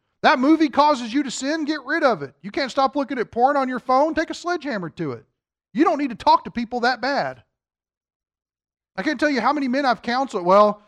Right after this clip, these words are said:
I'm just stumbling with porn, I'm stumbling." No, you're not stumbling with porn, you're sinning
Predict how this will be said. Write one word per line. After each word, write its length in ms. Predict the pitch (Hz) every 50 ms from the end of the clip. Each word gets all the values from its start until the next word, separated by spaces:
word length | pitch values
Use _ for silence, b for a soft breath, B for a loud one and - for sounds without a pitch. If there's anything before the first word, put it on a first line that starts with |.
| b b b -
I'm 80 | 185
just 160 | 190 202 - -
stumbling 420 | - 196 202 208 208 220 220 220
with 160 | 220 214 -
porn, 300 | - 220 226 214 196 185
I'm 100 | 175 165
stumbling." 320 | - - 208 214 196 165 170
No, 120 | 208 233
you're 100 | 240 247
not 180 | 254 240 185 -
stumbling 500 | - - - 233 247 247 240 226 208 196
with 160 | 190 170 -
porn, 280 | - 185 190 190 185
you're 100 | 175 165
sinning 720 | - - - - - 254 302 285 208 160 151 196 240 233